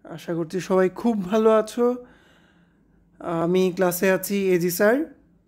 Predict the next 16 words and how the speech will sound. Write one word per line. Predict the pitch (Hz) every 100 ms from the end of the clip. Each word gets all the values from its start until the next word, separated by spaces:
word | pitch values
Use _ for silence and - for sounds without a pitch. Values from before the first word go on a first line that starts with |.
| _
lecturer, | 185 175 180 190 190 196 202 - _ 175
Department | 170 160 165 170
of | 175 170 175
Biology, | 170 165 170 165 247 339 - _ _ _ _ -
সেন্ট | - 226 214
গ্রেগরিস | 196 180 196 269 277 -
হাই | 190 175 170
স্কুল | - 208 240
অ্যান্ড | 190 170 156
কলেজ। | 170 143 139 - - _ _ _ _ _ _ _ _ _ _ _ _ _ _ _ _ _ _ _ _ _ _ _ _ _ _ _ _ _ _ _ -
আমরা | 202 208 214 214 214 _ _ _ 226
জীববিজ্ঞান | 208 202 185 196 175
প্রথম | 214 220 254
পত্র | 226 190 - 196 330 - - _ _ _ _ _ _ _ _ _ _ _ _ _ _ _ _ _ _ _ _ _ _ -
শুরু | - 196
করেছি | 190 202 196 220 311 -